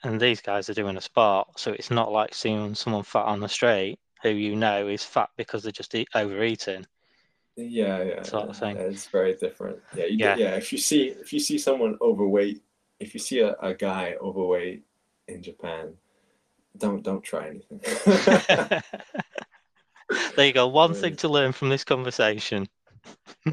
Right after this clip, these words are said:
Speaker 2: Yeah, I, I, it was a bad, it's a bad idea.
Speaker 1: <laughs> And anyone else might know martial arts anyway, so yeah, don't mess with anyone.
Speaker 2: Well,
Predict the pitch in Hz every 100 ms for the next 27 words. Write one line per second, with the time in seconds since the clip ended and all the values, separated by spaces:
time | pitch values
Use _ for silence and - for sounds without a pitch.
0 | - 92 - - - - 107 104 110 107
1 | - _ _ - 110 107 104 104 104 101
2 | - 104 98 95 - - - - 95 -
3 | _ - 113 92 107 135 - - _ -
4 | - - 131 151 156 139 123 127 139 139
5 | 120 123 123 120 120 117 123 120 113 117
6 | 107 - 123 113 104 98 98 - 104 104
7 | 104 - 123 98 - _ 123 117 110 -
8 | 110 104 101 95 _ _ _ _ - -
9 | - 220 202 262 214 -